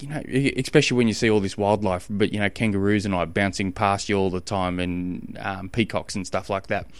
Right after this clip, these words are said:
And she goes, "You're in beau-, you know, you're in beautiful <laughs> bushland. You look, nature's all around you, and you're playing music." So, but if you want to, you know, there's that thing. It's, <sighs> it's hard to explain, but it's, you're just running in bushland. It's just a very peaceful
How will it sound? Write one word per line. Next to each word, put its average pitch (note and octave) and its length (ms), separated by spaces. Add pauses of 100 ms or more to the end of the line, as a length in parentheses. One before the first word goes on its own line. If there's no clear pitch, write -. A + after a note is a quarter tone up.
(580)
And B2+ 140
she - 140
goes, C#3 180
"You're E3 180
in D#3 200
beau-, D#3 240
you D#3+ 160
know, D3+ 80
you're C#3 240
in E3 160
beautiful D#3+ 420
<laughs> - 40
bushland. - 680
You A2 60
look, C#3+ 500 (240)
nature's D3+ 500
all B2+ 140
around A#2 300
you, - 100
and C3 140
you're B2 60
playing C#3+ 440
music." A#2+ 380
So, A2+ 160 (340)
but D3 100
if C#3 180
you C#3+ 100
want D3+ 240
to, C3+ 80
you C#3 100
know, A2+ 220 (720)
there's C3+ 200
that B2+ 220
thing. A2+ 840 (400)
It's, - 300
<sighs> - 20
it's - 1200
hard C3+ 180
to A#2+ 60
explain, A2 400
but F#2+ 100
it's, - 320
you're B2+ 120
just C3 220
running A#2 300
in G2+ 80
bushland. F#2+ 400
It's - 80
just - 200
a G2 80
very G#2 260
peaceful G2 760